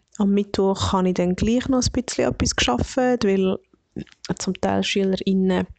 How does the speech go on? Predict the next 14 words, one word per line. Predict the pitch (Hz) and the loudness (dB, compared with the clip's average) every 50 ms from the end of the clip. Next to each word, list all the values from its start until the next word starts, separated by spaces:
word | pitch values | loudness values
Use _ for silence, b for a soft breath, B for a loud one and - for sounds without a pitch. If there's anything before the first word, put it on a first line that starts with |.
| _ _ _ _ _ _ _ B B B B B B B B B B B - | _ _ _ _ _ _ _ B B B B B B B B B B B -2
ähm, | 190 180 170 170 165 165 165 170 - | 0 2 2 0 0 0 -2 -2 -2
gleich | - - 214 220 | -2 -2 0 0
noch | 220 196 | 0 0
Sachen | - 202 190 185 - - 196 | 0 0 -2 -2 -2 -4 -2
von | - 208 202 | 0 0 0
mir | 196 196 | 2 0
gebraucht | - - - 240 262 262 247 - 285 - | 0 -2 -2 0 0 0 0 0 -2 0
haben. | 220 214 214 214 214 214 208 - | 0 0 2 2 2 0 0 0
Und | 185 180 180 - | -2 -4 -2 -2
ich | 175 - - | -2 0 0
wollte | 180 175 180 180 175 175 175 175 | 0 0 2 2 2 2 2 0
Rückmeldungen | 180 - - - 190 180 175 170 180 175 - 170 | -2 -2 -2 -2 -2 0 0 0 -2 -4 -4 -4
von | 175 - | -6 -2
ihnen | - 220 220 220 214 208 208 208 | -2 0 0 2 2 0 0 -4